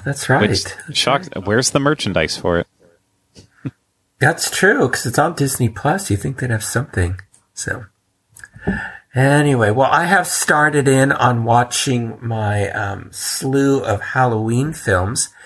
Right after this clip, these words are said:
Speaker 1: So I did watch Hocus Pocus and Hocus Pocus two. So you haven't watched Hocus Pocus two yet, have you?
Speaker 2: No, I was just way, way too busy over
Speaker 1: Mm-hmm.
Speaker 2: the weekend with Epcot's fortieth anniversary and,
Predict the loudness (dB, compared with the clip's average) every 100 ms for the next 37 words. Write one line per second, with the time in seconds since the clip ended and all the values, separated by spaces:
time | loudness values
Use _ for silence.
0 | -20 -16 -4 0 2 2 2 2 2 4
1 | 2 2 -4 -4 0 0 0 -6 -4 -2
2 | 0 0 -2 -4 -2 -2 -2 -4 -6 -8
3 | -8 -4 -4 -6 -10 -10 -10 -4 -2 0
4 | -4 -8 -20 -6 0 2 2 0 2 2
5 | 0 0 0 0 -4 -4 -4 -4 -6 -4
6 | -2 -2 -2 -2 0 -2 -4 _ _ _
7 | _ -4 0 2 4 4 4 2 0 -2
8 | -4 -2 -4 -6 _ -14 -14 -4 0 4
9 | 4 4 2 2 0 0 -2 -2 -2 -2
10 | -2 -4 -10 -2 0 2 2 4 2 2
11 | 0 0 0 0 -2 0 -2 -4 -4 -4
12 | -2 -4 -6 -6 -2 -2 -2 0 2 2
13 | 0 0 -2 -2 0 0 0 0 0 2
14 | 2 2 2 2 2 2 0 -2 -4 -10